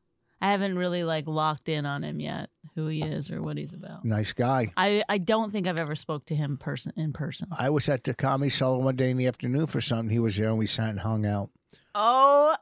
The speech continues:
Speaker 1: M G.
Speaker 2: Yeah. Nice guy. I like him.
Speaker 1: You're,
Speaker 2: Uh,
Speaker 1: like, living a life, man. You sat inside a restaurant?
Speaker 2: This was probably a, a year ago.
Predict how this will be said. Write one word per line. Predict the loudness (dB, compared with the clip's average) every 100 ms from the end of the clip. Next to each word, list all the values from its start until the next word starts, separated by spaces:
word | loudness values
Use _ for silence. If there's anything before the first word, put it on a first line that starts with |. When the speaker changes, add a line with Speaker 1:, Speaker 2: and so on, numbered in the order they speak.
| 0
Speaker 1:
M | 2 4 2 0 -2 -2
G. | 2 2 2 0 -2 0
Speaker 2:
Yeah. | 2 2 2 -2 -8 -10
Nice | -2 0 0
guy. | 2 2 4
I | 2
like | 2 0
him. | -2 -4 _ _ _ _ _ _ _ _ _ _ -20 -20 -20 -20 -20 _
Speaker 1:
You're, | -2 2
Speaker 2:
Uh, | 4 4
Speaker 1:
like, | 2 0
living | -4 -4 0 0 2 0
a | 0
life, | 0 0 -2 -6 -6
man. | -4 -4 -2
You | -2
sat | -2 -2 -2 -2
inside | -2 -2 -2 -4 -4 -4 -4 -2
a | -2 -4 -8 _ _ -20 -20 -20 _ -10
restaurant? | -4 -4 -4 -2 -2 -2 -4 -8 -16 _ _ _ -16 -16 _
Speaker 2:
This | -4 -2 -2
was | -4 -8 -6
probably | -2 0 2 0
a, | -2 -10 _
a | -4
year | 0 2 4 4
ago. | 2 -2 -6